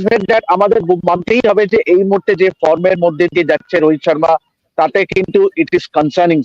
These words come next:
signs। আম, তুমি বলতে পারো যে রেড বল ফ-, হোয়াইট বল ফরম্যাটে, বিশেষ করে ওয়ান ডে ক্রিকেটে তো রোহিতের যে ডমিনেশন, প্রায়, আহ, এগারো হাজার রান, আহ, averaging almost forty-nine, আহ,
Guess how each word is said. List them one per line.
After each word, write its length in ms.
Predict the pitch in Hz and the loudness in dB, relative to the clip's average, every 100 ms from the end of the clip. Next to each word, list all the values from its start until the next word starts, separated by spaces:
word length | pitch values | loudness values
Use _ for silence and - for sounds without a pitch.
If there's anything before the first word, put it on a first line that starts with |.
| 147 | -2
signs। 260 | 104 92 _ _ _ - | -6 -8 _ _ _ -8
আম, 420 | 143 147 139 143 | -4 -2 0 -2
তুমি 260 | 123 165 175 | 0 0 2
বলতে 280 | 170 156 175 | 0 0 0
পারো 200 | 175 180 | 2 2
যে 200 | 180 170 _ _ - | 0 -2 _ _ -4
রেড 160 | 156 165 | -2 0
বল 120 | 185 185 | 0 0
ফ-, 260 | 147 175 143 | 0 0 2
হোয়াইট 240 | 156 190 180 | 2 0 0
বল 140 | 185 - | -4 0
ফরম্যাটে, 340 | 170 170 175 | 0 0 -2
বিশেষ 280 | 170 156 196 | -2 -4 -2
করে 180 | 208 196 | 0 0
ওয়ান 160 | 175 160 | 0 0
ডে 140 | 185 | -2
ক্রিকেটে 340 | 185 180 185 175 | -4 -4 -2 -2
তো 140 | - | 0
রোহিতের 440 | 143 156 170 185 143 | 2 2 2 -2 -2
যে 100 | 170 | -4
ডমিনেশন, 600 | 131 143 165 165 170 156 | -2 -2 -2 -2 -4 -4
প্রায়, 300 | 151 156 147 _ _ _ 147 | 0 0 0 _ _ _ 0
আহ, 220 | 151 147 | 0 2
এগারো 200 | 156 175 | 2 4
হাজার 280 | 170 160 156 | 2 2 2
রান, 260 | 160 160 160 165 147 | 2 2 0 -2 0
আহ, 160 | 151 147 - 156 - 156 | 2 0 0 -2 0 0
averaging 340 | 160 165 165 - | 0 -2 -4 -2
almost 320 | 160 170 175 - - | -2 0 -2 -4 -4
forty-nine, 560 | 147 165 156 160 165 147 _ _ _ 156 | -2 0 0 2 0 -4 _ _ _ -2
আহ, 300 | 165 170 | 2 2